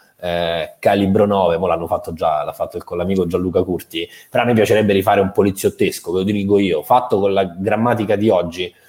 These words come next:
Mm, qual è, qual è la questione? A me piace il genere e non mi vergogno a dirlo, facciamo tantissimi film di genere, no? Il coming of age, lo swap movie,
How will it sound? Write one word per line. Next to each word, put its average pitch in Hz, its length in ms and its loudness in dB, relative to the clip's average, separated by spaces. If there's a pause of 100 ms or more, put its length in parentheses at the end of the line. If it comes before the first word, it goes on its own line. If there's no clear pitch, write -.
(380)
Mm, 113 260 0
qual 151 220 4
è, 135 100 4
qual 165 160 4
è - 20 6
la 131 120 6
questione? 117 360 0
A 101 40 -4
me 147 120 0
piace 127 240 0
il 117 80 0
genere 135 400 2
e 117 60 -10
non 110 120 -2
mi 113 60 -2
vergogno 113 360 2
a 110 40 -4
dirlo, 104 300 -4
facciamo 110 320 -2
tantissimi 110 480 -6
film 107 180 -10
di 107 120 -6
genere, 98 320 -4
no? 101 140 -2
Il 92 100 -4
coming 98 320 -10
of 98 140 -2
age, 98 680 0 (240)
lo 98 120 -2
swap - 340 -2
movie, 101 680 -2